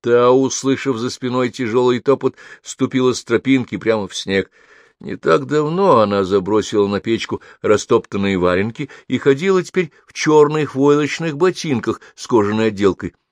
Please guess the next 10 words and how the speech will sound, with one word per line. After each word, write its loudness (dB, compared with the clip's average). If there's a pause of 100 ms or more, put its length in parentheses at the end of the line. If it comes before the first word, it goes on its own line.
(180)
Она -8
провалилась -2
почти -6
по -10
колено, -2 (480)
и -4
жгучий -6
холод, -2
обложив -4
ногу, -4